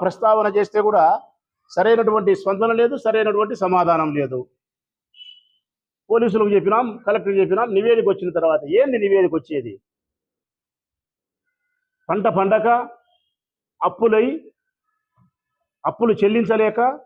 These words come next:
అప్పుల వారి దగ్గర నుంచి ఒత్తిడి ఎక్కువై, ఆస్తులను తనఖా పెట్టి వడ్డీలు కట్టలేక, దిక్కుతెలియని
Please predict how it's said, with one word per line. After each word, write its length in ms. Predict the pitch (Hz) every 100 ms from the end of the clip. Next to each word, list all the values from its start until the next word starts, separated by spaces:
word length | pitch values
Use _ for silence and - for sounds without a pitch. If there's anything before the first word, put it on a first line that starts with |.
| _ _ _ _ _ _ _ 156
అప్పుల 220 | - 233 226
వారి 160 | 214 208
దగ్గర 180 | 190 190
నుంచి 160 | 175 175 165
ఒత్తిడి 240 | 202 220 208
ఎక్కువై, 280 | 214 220 240 - - _ _ _ _ _ _ _ _ _ 135
ఆస్తులను 360 | 156 - - 196 180
తనఖా 260 | 196 233 220
పెట్టి 240 | 202 240 262 349 _ _ _ _ _
వడ్డీలు 300 | 160 180 220 185
కట్టలేక, 440 | 185 214 202 202 233 302 - _ _ _ _ _ -
దిక్కుతెలియని 500 | 196 254 233 226 208